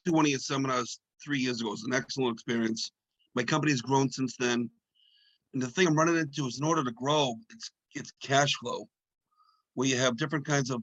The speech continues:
um, clientele that pay on a different time frame, and it's a large amount of money. And by the time you deposit the money, it doesn't clear quickly enough. And I didn't know if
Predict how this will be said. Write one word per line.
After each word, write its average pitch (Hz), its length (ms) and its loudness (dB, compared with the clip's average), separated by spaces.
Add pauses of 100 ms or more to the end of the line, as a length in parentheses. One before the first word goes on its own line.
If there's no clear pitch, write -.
(160)
um, 113 460 0 (560)
clientele 147 640 2
that 120 280 -8
pay 139 360 2
on 120 100 -4
a 120 40 -6
different 131 320 -8
time 131 260 2
frame, 127 360 2
and 107 60 -2
it's 107 140 -12
a 113 40 -10
large 127 320 0
amount 123 240 2
of 120 40 0
money. 120 320 -2
And 107 120 -8 (840)
by 135 100 6
the 131 80 -6
time 156 280 4
you 147 80 0
deposit 139 460 2
the 127 60 -4
money, 131 220 2
it 117 60 -6
doesn't 131 200 -8
clear 143 280 0
quickly 143 400 -2
enough. 131 240 4 (180)
And 113 120 -2
I 117 60 0
didn't 151 160 2
know 151 120 6
if 147 80 0